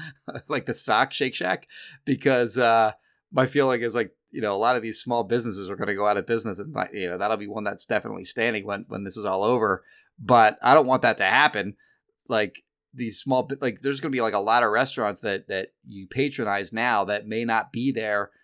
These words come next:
when, uh, when this is all over. So,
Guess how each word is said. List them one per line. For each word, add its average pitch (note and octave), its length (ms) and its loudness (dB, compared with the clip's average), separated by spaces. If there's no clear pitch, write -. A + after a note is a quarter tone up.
when, G#2 420 -6
uh, G2+ 480 -6
when G2+ 380 -6
this A2+ 180 -6
is G#2+ 80 -8
all G#2+ 260 2
over. A2 460 -2
So, A2+ 440 -2